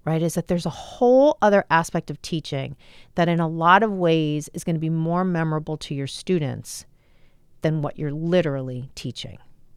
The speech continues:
right? So the reality is we're possibly chasing a never-ending question to know enough when, in fact, at some point, we have to decide to move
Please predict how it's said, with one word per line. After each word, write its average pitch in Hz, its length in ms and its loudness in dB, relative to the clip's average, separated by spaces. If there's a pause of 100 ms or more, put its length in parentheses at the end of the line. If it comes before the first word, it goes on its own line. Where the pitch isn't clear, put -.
right? 143 260 -6 (1600)
So 254 300 8
the 262 140 0
reality 311 480 6
is 226 160 4
we're 226 160 0
possibly 233 560 0
chasing 175 400 -2
a 160 40 0
never-ending 175 760 0
question 151 540 -4
to - 200 -6
know 214 440 2
enough 226 520 2
when, 220 100 0
in 226 140 0
fact, 277 380 -2
at - 100 -8
some 285 260 -2
point, 160 440 -4 (520)
we 196 140 0
have 247 340 -2
to 262 80 -10
decide 175 540 0
to 196 140 -6
move 165 520 -2